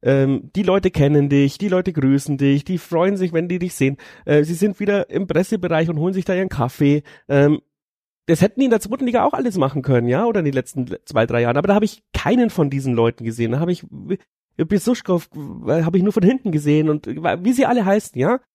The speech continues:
Also niemand hat sich da einen Scheißdreck für uns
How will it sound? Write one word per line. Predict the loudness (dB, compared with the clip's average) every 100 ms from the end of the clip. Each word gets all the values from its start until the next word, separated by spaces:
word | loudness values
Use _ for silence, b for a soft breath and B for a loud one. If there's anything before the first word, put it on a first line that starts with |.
| _
Also | 2 2 2
niemand | 4 4 4 2 0 -2
hat | -2 -2
sich | -2
da | 2
einen | 2 0
Scheißdreck | -2 0 0 0 0 0
für | 0 -2
uns | 0 -2 -2 -8